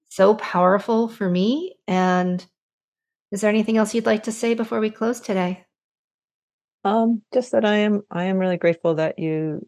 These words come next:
Speaker 2: wanted to join in this. I was nervous about how, here it, here it comes, like, how it would be used, <laughs> you know, but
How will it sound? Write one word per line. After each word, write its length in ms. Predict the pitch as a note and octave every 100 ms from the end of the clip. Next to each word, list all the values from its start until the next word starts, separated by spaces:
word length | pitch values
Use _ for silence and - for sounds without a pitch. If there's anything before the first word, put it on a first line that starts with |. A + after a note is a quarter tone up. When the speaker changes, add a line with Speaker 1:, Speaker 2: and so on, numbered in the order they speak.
| - -
Speaker 2:
wanted 340 | E3+ D#3+ D#3+
to 360 | E3 D#3+ D3+ - - - -
join 360 | - D#3+ D3+ D#3
in 180 | D3+
this. 400 | D#3 D#3 - - - _ _ _ _
I 60 | F3+
was 100 | E3
nervous 520 | F3+ E3+ D#3+ D#3 - -
about 480 | D3+ D#3+ D#3 D#3 - _ _ _ _ _ _ _ _ _ _ -
how, 320 | F3 E3 D#3+ - _ _ _ _ -
here 260 | D#3+ D#3+ D#3+
it, 180 | - - -
here 160 | D#3+
it 100 | -
comes, 280 | E3+ E3 D#3
like, 120 | D3+
how 260 | D3+ E3+ E3+
it 60 |
would 140 | F3+ D#3+
be 80 | F3+
used, 520 | E3+ G#3 F3+ F3 - - -
<laughs> 60 |
you 160 | C#4 B3
know, 220 | B3+ D4+ - - - _
but 240 | F3+ F3+